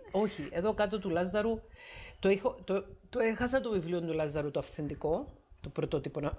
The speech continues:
μάλλον αυτό που είχα αγοράσει το δύο χιλιάδες, πε, πότε, το δύο χιλιάδες πέντε για τον Λάζαρο, το τέσσερα το έχασα. Το χάσαμε, δεν ξέρω πού είναι, κάπου είναι. Και είχα πάρει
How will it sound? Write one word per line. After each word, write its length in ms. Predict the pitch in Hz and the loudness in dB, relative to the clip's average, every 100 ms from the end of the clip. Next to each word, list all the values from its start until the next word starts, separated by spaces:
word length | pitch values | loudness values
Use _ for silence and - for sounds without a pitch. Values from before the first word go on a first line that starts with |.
| 160 | 0
μάλλον 260 | 165 185 | 2 2
αυτό 200 | 160 - | 2 -2
που 100 | 170 | -2
είχα 120 | 170 196 | 2 2
αγοράσει 460 | 175 151 165 165 | 2 2 0 0
το 120 | 170 151 | -4 -2
δύο 180 | 165 165 | -2 -2
χιλιάδες, 680 | - 143 156 160 165 156 - - - | -4 -2 0 2 0 -4 -12 -8 -6
πε, 140 | 143 - - - - | -6 -8 -18 -18 -8
πότε, 280 | 180 175 | -6 -6
το 120 | 135 160 | -6 -4
δύο 80 | |
χιλιάδες 420 | 156 156 156 160 - | -4 -2 0 0 -2
πέντε 240 | 165 170 | -2 0
για 100 | 165 | 0
τον 80 | 143 | 0
Λάζαρο, 300 | 147 175 151 | 0 2 0
το 120 | 139 | -2
τέσσερα 360 | 147 175 190 170 | -4 -2 0 0
το 80 | 185 | 0
έχασα. 460 | 160 - 226 - - - - - - - - - | -2 0 0 -2 -20 -20 -18 -16 -16 -16 -16 -8
Το 80 | |
χάσαμε, 380 | 156 208 208 175 | 2 2 2 -2
δεν 320 | 165 190 202 196 | -6 -6 -8 -8
ξέρω 240 | - 156 | -4 -4
πού 120 | 139 | -4
είναι, 160 | 135 143 | -8 -4
κάπου 240 | 170 165 | -2 -2
είναι. 240 | 160 147 - - - - - - - | -2 -4 -8 -16 -16 -14 -12 -12 -2
Και 100 | 190 | 2
είχα 280 | 190 226 247 | 4 4 2
πάρει 280 | 240 254 | 4 4